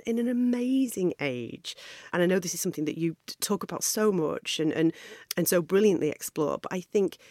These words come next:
that, you know, the fact that we are alive in this age when the internet has come, uh, changed the,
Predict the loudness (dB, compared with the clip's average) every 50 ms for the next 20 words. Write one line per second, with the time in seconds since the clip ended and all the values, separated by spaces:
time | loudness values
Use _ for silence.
0 | -20 -20 _ _ _ _ -10 -4 0 2 2 4 2 0 0 -4 _ _ _ -16
1 | -8 -8 -6 -4 -4 -4 -6 -4 -4 -4 -2 0 0 0 2 2 0 0 -2 -2
2 | -2 -2 0 0 0 0 0 0 0 0 0 0 -2 -2 -4 -2 -2 -2 -2 -4
3 | -4 -4 -4 -4 -6 -8 _ _ _ _ _ -8 -6 -4 -4 -4 -4 -6 -6 -6
4 | -8 -10 -12 -8 -6 -4 -4 -4 -6 -10 _ -16 -14 -12 -12 -12 -12 -14 -18 -8
5 | -6 -6 -4 -2 0 2 4 4 2 2 -2 _ -14 -14